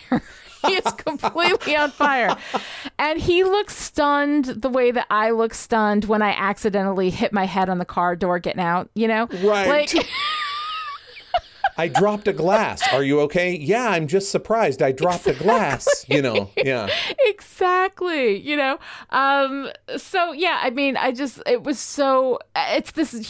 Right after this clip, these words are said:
Speaker 1: huge moment. I mean, this is his bar and it blows up and it's his livelihood and it has,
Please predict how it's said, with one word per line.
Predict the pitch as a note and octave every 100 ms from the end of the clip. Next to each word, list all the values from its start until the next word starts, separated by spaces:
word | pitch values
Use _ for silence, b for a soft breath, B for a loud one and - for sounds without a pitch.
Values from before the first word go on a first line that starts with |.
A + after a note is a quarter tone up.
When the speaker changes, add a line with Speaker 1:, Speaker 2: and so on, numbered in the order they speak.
| -
Speaker 1:
huge | G4 G4 D4
moment. | C#4 G4 G#4+ A3
I |
mean, | B3 C4
this | D4 -
is | B3+
his | A#3 A3 _
bar | F4 F#4 F4+ E4
and | B3+
it | -
blows | B3 A#3 A#3+
up | D#4 D#4
and | B3
it's | G#3+
his | G3+ B3+
livelihood | D#4+ F4+ F#4 D4+ D4 B3+
and | A3+
it | A3+
has, | A3+